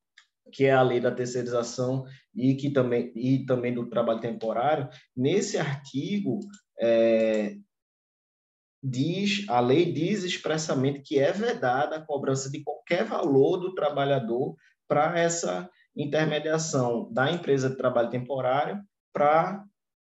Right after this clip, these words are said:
a empresa na qual aquele trabalhador vai prestar o serviço. É vedado qualquer cobrança.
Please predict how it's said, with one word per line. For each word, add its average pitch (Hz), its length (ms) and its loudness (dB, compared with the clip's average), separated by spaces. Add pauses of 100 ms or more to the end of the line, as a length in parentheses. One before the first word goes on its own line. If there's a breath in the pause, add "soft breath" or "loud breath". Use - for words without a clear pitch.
a 135 120 -2
empresa 139 400 2
na 139 160 0
qual 127 300 0
aquele 131 340 -2
trabalhador 123 680 0
vai 117 300 0
prestar 127 400 -6
o 127 60 -4
serviço. 123 640 -6
É 113 40 -2
vedado 131 320 0
qualquer 170 380 -2
cobrança. 139 560 0